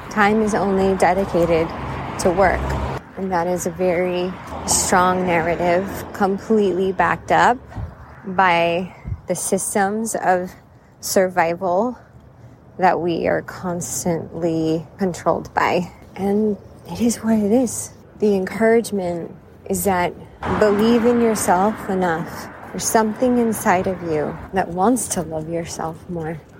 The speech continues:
We had to start listening to that voice more and have so much trust that it would be okay to stop working and take twenty minutes for myself to meditate, to close my eyes and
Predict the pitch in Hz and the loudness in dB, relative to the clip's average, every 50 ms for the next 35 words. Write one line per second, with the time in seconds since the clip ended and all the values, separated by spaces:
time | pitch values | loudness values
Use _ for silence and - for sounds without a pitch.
0 | - 202 220 233 220 226 233 220 185 202 208 - - - 202 185 165 165 180 175 | 0 2 2 4 4 4 2 2 2 0 -2 -2 0 2 2 2 4 2 2 0
1 | 165 - - 185 180 180 175 - - - 165 165 165 - - - 160 165 160 160 | 0 -2 -4 -4 -4 -4 -6 -6 -6 -6 -6 -6 -6 -8 -10 -8 -4 -2 -2 -2
2 | 170 165 - - - - - - - - - - - - - - - 185 175 180 | -2 -2 -4 -4 -4 -4 -4 -6 -12 -18 -20 -20 -20 -20 -20 -18 -14 -10 -8 -6
3 | 180 175 165 156 151 147 151 160 - - - - 170 180 170 - - 190 185 180 | -4 -4 -2 0 0 -2 -2 -4 -8 -16 -10 -6 -4 -4 -4 -4 -2 0 0 0
4 | 175 170 - - - - - - - 190 180 180 180 175 156 - - - - - | 0 -4 -10 -10 -6 -4 0 2 2 2 2 2 0 -2 -2 -4 -6 -6 -2 0
5 | 196 180 170 160 - - - - - - - - - - 180 196 196 202 208 - | 0 0 0 0 -2 -4 -4 -6 -8 -14 -12 -12 -10 0 2 4 4 4 4 4
6 | - 208 202 180 202 208 202 202 202 190 196 - - 202 208 220 214 196 185 175 | 2 0 2 2 2 4 4 4 4 2 0 -2 0 2 4 4 4 4 2 -2
7 | - - - - - - - - - - - 165 - - - 214 190 190 - 180 | -4 -12 -16 -18 -18 -18 -18 -18 -10 -6 -4 -4 -2 2 2 2 2 2 0 0
8 | 175 185 185 - - 180 160 160 160 165 147 - - - - - 175 165 - 180 | 0 0 0 0 -4 -2 -2 -2 -6 -8 -10 -14 -20 -14 -6 -4 -4 -2 2 2
9 | 180 180 175 - - - - - - - - - - - 160 - - - 180 175 | 2 2 0 -2 -8 -18 -18 -18 -20 -20 -20 -20 -16 -12 -12 -8 -2 -2 0 0
10 | 175 170 170 175 170 165 156 - - - - - - - - - - - 175 165 | 0 0 0 0 0 -2 -2 -2 -4 -4 -4 -4 -8 -16 -20 -10 -4 -4 -2 -2
11 | 160 156 147 - - 160 151 147 151 - - - - - - - 185 185 170 165 | -2 -4 -2 2 2 2 2 2 -2 -6 -16 -18 -18 -8 -6 -2 0 2 4 4
12 | 170 175 165 - 165 156 156 - - - - - - - 170 - - 190 185 170 | 4 2 2 0 0 0 -2 -4 -8 -14 -12 -10 -8 -6 -4 0 2 2 2 2
13 | - 190 170 165 165 165 165 170 170 - 185 170 | 2 2 2 4 4 2 2 0 0 -2 -2 -4